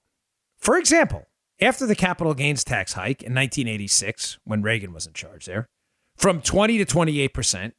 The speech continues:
capital gains revenues fell from forty-four billion a year to twenty-seven billion a year by nineteen ninety-one." Let me repeat. Yes, Ronald Reagan did hike the capital gains tax.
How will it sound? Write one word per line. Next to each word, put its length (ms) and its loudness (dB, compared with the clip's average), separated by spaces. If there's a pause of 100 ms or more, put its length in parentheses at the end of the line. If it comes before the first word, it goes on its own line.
(100)
capital 420 2
gains 400 2
revenues 500 2
fell 460 2 (580)
from 180 6
forty-four 640 4
billion 340 4
a 40 4
year 260 4
to 80 2
twenty-seven 680 4
billion 360 4
a 20 2
year 180 4
by 120 2
nineteen 360 2
ninety-one." 460 0
Let 140 4
me 120 4
repeat. 520 4 (760)
Yes, 260 2
Ronald 280 4
Reagan 260 2
did 160 4
hike 180 2
the 80 -8
capital 340 2
gains 280 0
tax. 360 -12